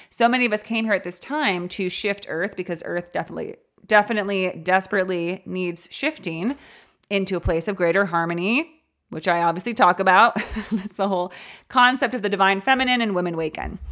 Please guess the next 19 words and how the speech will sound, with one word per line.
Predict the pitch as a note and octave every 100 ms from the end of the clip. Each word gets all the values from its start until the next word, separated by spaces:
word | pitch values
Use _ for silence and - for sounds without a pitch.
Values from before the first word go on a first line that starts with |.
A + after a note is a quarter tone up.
| - - - - _ _ _ _ _
Yet | - B3 A#3+ A#3
I | A3+
love | A3+ D#4 E4 C4+
that | G#3
her | G3+ C4+
concept, | C#4+ A3 G#3 G#3+ G3+ F#3+
for | -
one, | G#3+ D#4+ E4+ B3
it | A3
tied | A#3 A3+ G#3+
into | G#3+ G#3 - G3+ F#3+ F#3 F#3+ -
a |
theme | F#3+ A#3 G#3+
I | G3
used | F#3+ F3+
for | -
last | F3 G#3 B3
week's | - F3
episode | F3 F3 E3+ E3+ E3 F#3